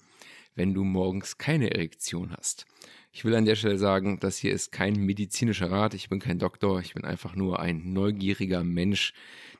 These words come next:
der sich für viele Dinge interessiert. Deswegen, falls du dort ernsthafte Probleme hast, musst du dir natürlich einen Arzt aufsuchen.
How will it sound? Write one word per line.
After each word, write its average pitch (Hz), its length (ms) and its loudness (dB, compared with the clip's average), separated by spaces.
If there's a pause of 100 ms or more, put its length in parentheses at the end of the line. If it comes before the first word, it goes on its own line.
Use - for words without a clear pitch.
der 87 80 -2
sich 85 180 -6
für 82 80 -10
viele 90 260 -2
Dinge 117 280 4
interessiert. 101 680 0 (600)
Deswegen, 90 640 0 (100)
falls 90 320 -2
du 98 100 0
dort 90 360 -2
ernsthafte 92 440 -4
Probleme 90 520 0
hast, 85 260 -6
musst 92 200 -6
du - 40 -6
dir 82 220 -4
natürlich 87 480 -8
einen 80 240 -8
Arzt 85 320 -6
aufsuchen. 90 480 -4